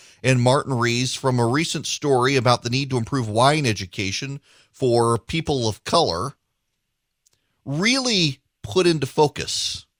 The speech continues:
how limited and unwelcoming the established wine lexicon can be. The conventional words used to talk about the taste of wine may be excluding large groups of people from wine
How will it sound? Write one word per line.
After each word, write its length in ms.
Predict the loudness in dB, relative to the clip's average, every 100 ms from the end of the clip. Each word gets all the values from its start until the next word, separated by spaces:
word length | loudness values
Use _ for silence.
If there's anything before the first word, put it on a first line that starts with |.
| _ _ _ _ _ _ -2
how 140 | 0
limited 720 | 2 0 0 -2 -2 -4 -4 -12 _ _
and 120 | -2 0
unwelcoming 760 | 0 2 2 0 -4 -2 -4
the 100 | -4
established 640 | -8 -4 -2 0 -2 -6
wine 320 | -6 -2 -2 -4
lexicon 520 | -8 -10 -8 -6 -6
can 200 | -8 -8
be. 260 | -10 -12 _ _ _ _ _ _ _ -4
The 100 | 2
conventional 500 | 2 2 2 2 4
words 440 | 4 2 0 0
used 360 | 0 2 2 0
to 60 | 2
talk 220 | 2 4
about 180 | 0 0
the 40 |
taste 300 | -2 -2 0
of 80 | 2
wine 260 | 4 4
may 140 | 2 0
be 100 | -2
excluding 680 | -4 -8 -2 0 0 0 0
large 420 | 2 2 0 -2
groups 240 | -6 -6
of 80 | -8
people 260 | -8 -6 -6
from 220 | -4 -2
wine 480 | 0 0 0 -4